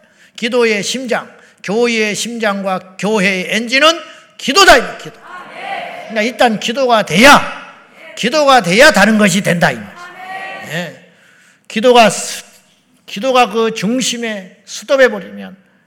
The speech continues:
끝장나버리고 만다, 이 말이죠. 초대교회는 무엇으로 시작됐는가? 기도로 시작됐다.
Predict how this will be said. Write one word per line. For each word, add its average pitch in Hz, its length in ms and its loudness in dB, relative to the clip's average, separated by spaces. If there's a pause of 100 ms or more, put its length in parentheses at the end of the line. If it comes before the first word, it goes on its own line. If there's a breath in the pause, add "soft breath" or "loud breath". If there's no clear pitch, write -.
(320 soft breath)
끝장나버리고 202 920 -4
만다, 143 340 -14
이 - 80 -20
말이죠. - 460 -20 (140)
초대교회는 190 640 -4
무엇으로 233 440 -2
시작됐는가? - 1040 -16 (260)
기도로 269 420 -2
시작됐다. - 460 -18